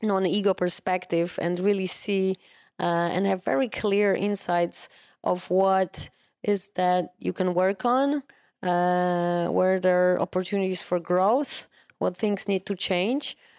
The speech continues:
And what's really powerful about it, that it's not just on the mind level, it's not just those really very clear insights, messages, but you really feel it. For me, you feel it.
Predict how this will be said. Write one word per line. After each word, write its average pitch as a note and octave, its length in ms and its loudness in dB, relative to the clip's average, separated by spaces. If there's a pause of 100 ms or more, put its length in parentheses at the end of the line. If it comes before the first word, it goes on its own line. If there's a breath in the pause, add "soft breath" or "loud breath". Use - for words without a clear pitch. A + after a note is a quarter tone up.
(120)
And G#3+ 140 2
what's G#3+ 300 0
really C#4 160 2
powerful B3 560 2
about C4+ 260 2
it, D4+ 220 2
that G3+ 140 2
it's G#3 200 -2
not A3 380 0
just A3 340 2
on G3 160 0
the F#3 80 2
mind F3 360 0
level, A#3 440 2
it's G3+ 220 0
not G#3+ 260 0
just A#3 280 0
those G3+ 300 0
really A3 420 2
very G3 360 2
clear G#3 720 2
insights, A#3 720 -2
messages, G#3 800 -2 (440 loud breath)
but A3 140 0
you A3+ 100 2
really A#3+ 320 2
feel G#3+ 500 -2
it. - 400 -4 (340 soft breath)
For A3 140 -2
me, B3 220 2
you A#3+ 100 2
feel A3 320 -2
it. - 320 -4